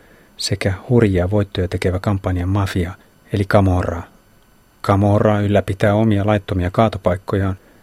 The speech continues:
ja erityisesti käsittelemättömän ongelmajätteen hautaamisessa on kova kate.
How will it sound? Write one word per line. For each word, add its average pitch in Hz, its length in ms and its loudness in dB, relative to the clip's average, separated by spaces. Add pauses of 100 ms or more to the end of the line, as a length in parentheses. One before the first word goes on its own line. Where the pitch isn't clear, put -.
(200)
ja 101 200 -4
erityisesti 101 760 -2
käsittelemättömän 98 920 -2
ongelmajätteen 92 880 -2
hautaamisessa 92 840 -2 (120)
on 92 300 -2 (140)
kova 90 300 0
kate. - 380 -4